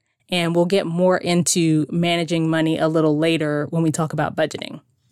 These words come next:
Another thing with the way we view money is that we often look at it primarily as a tool to buy stuff. For example, what happens when you get a raise or a bonus?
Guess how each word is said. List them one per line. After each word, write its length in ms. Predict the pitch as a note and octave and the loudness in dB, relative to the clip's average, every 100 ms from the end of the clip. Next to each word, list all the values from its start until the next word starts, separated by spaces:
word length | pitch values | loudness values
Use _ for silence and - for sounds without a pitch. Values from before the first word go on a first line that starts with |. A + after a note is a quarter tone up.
| _ _ _ _ _ - | _ _ _ _ _ -2
Another 320 | F#3+ G#3+ C#4 | 0 2 0
thing 280 | - G#3 G3 | 0 2 2
with 160 | F3+ | 2
the 80 | - | 2
way 160 | E3+ E3 | 2 2
we 140 | E3 | 2
view 200 | D#3 D#3 | 2 2
money 400 | D#3 D#3 D#3+ E3 - | 4 2 2 0 2
is 260 | D#3+ D3+ | 2 2
that 400 | D#3+ D#3+ D#3 - _ _ _ _ - | 0 -2 -2 -6 _ _ _ _ -2
we 480 | F#3 F3 F3 F3 - | 2 4 2 0 0
often 400 | G3 G#3 G3 E3+ | 0 2 0 2
look 180 | F3 F#3 | 2 0
at 160 | F#3 | 0
it 180 | G3+ - | 0 -2
primarily 680 | - F3 E3+ E3+ E3+ E3+ E3 | -4 -2 0 0 0 0 0
as 220 | E3+ D#3+ | 0 0
a 80 | D#3+ | -2
tool 420 | C#3+ - F3 E3+ E3+ | -4 0 2 2 0
to 180 | F#3 | -2
buy 260 | D#3+ D3+ D3+ | -2 -2 -2
stuff. 720 | - - - - - - - _ _ _ _ _ _ - | -2 -4 -4 -6 -8 -18 -20 _ _ _ _ _ _ -6
For 220 | G3 F3+ | 0 0
example, 560 | E3+ E3 C#3+ - - - _ _ | 0 -2 -2 -6 -10 -16 _ _
what 260 | E3+ F#3 - | -2 0 -2
happens 680 | - F3 F3 E3+ E3 D#3+ | -4 -4 -2 -2 0 0
when 160 | D#3+ D#3+ | 2 2
you 100 | E3 | 2
get 280 | D#3+ D#3 - | 2 0 0
a 120 | E3+ | -2
raise 540 | D#3 D#3+ D#3 D#3 D#3 - | 0 2 2 4 2 2
or 200 | E3 D#3 | 2 2
a 60 | |
bonus? 640 | D3+ D3+ - - - - | 2 -2 -4 -8 -6 -8